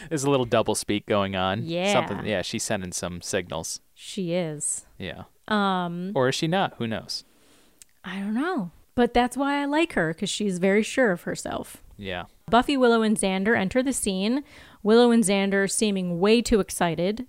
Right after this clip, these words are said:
Speaker 2: to see the school librarian. <laughs> And Xander calls Giles G-Man,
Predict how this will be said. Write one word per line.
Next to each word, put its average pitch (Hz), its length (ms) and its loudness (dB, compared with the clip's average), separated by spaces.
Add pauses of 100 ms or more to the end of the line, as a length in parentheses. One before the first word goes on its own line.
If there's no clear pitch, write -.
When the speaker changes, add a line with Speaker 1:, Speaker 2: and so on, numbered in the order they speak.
Speaker 2:
to 208 100 0
see 208 220 0
the 185 120 2
school 180 380 -2
librarian. 175 800 0
<laughs> - 40 -2 (760)
And 233 160 4
Xander 220 400 4
calls 208 380 4
Giles 185 420 2
G-Man, 202 800 -2